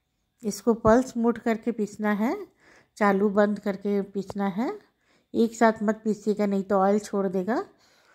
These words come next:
मैं ड्राई फ्रूट्स में दो चम्मच चीनी डाल दे रही हूँ ताकि हमारा ड्राई फ्रूट्स अच्छे से पीस जाए। अब मैं ढक्कन लगा करके इसे पल्स मोड पे पीस ली हूँ।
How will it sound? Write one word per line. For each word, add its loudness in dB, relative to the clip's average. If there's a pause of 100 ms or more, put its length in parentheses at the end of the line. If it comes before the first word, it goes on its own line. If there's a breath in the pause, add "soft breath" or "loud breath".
(720 soft breath)
मैं 4
ड्राई 4
फ्रूट्स -2
में -2 (460)
दो 2
चम्मच 0
चीनी -2
डाल 6
दे 0
रही -2
हूँ -4 (1300)
ताकि 0
हमारा 4
ड्राई 2
फ्रूट्स -4
अच्छे -4
से -2
पीस -6
जाए। 0 (2500)
अब -8
मैं 2
ढक्कन -2
लगा 0
करके -4 (2000)
इसे -2
पल्स 2
मोड -2
पे -2
पीस -8
ली -2
हूँ। -2